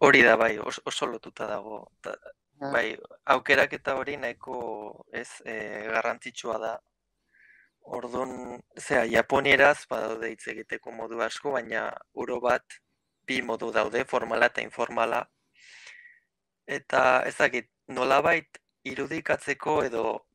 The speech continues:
Speaker 1: <clears throat> berregiteko edo islatzeko, eh, hitz egiteko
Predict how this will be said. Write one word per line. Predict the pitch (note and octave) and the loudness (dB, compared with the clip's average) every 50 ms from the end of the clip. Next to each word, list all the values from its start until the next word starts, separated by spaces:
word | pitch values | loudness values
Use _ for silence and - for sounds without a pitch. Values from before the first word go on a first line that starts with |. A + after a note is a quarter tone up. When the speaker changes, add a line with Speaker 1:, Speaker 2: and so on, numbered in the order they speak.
| _ - | _ -8
Speaker 1:
<clears throat> | - F3+ F3 - - - _ - | -6 -6 -6 -6 -8 -12 _ -4
berregiteko | B2 C3 B2 B2 C#3 - D3 D3+ C#3+ - D3+ C#3 - - C3+ C#3+ D#3 - _ _ _ _ _ _ _ _ _ _ _ _ _ _ _ _ _ _ _ _ - - | 0 0 0 2 2 0 0 -2 -2 -2 -4 -4 -2 -2 -4 -4 -4 -6 _ _ _ _ _ _ _ _ _ _ _ _ _ _ _ _ _ _ _ _ -14 -10
edo | - B2 B2+ B2+ | -4 -2 0 0
islatzeko, | B2 - C#3+ C3+ C3 - - - C#3 B2 - - C3+ C3+ C3+ | 0 2 4 6 6 6 6 2 0 0 0 0 -2 0 0
eh, | A#2 A#2+ - - A#2 A#2 A2 A2 G#2+ A2 - - - - _ _ _ _ | 0 -2 -2 -2 0 0 0 0 -2 -4 -6 -10 -12 -18 _ _ _ _
hitz | A#2+ A#2 - - | -10 -6 -2 -2
egiteko | C3 B2 C3 - - A#2+ - - C3 C3 C3 - - | -2 0 0 0 -2 -2 0 0 -2 -2 -2 -4 -8